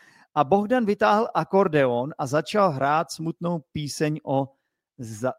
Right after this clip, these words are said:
ztraceném traktoru. <laughs> Uprostřed tohoto kulturního zmatku si Karel oblékl ponožky do sandálů ještě výš, prý proti klíšťatům, postavil se na lavičku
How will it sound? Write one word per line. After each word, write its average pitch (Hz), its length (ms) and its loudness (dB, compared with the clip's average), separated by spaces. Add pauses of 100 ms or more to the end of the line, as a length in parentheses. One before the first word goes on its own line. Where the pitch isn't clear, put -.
ztraceném 151 680 -4
traktoru. 127 720 -6 (400)
<laughs> - 1120 -20
Uprostřed 240 680 2
tohoto 196 460 2 (220)
kulturního 202 640 2
zmatku 135 760 0 (140)
si 151 240 -2
Karel 175 460 4
oblékl 165 560 2
ponožky 131 680 -4 (140)
do 131 140 -6
sandálů 123 880 -2
ještě 196 440 -2
výš, 139 540 -8 (560)
prý 170 280 4
proti 165 360 2
klíšťatům, 156 920 -4 (1000)
postavil 214 500 4
se 131 220 -4
na 123 120 0
lavičku 165 520 0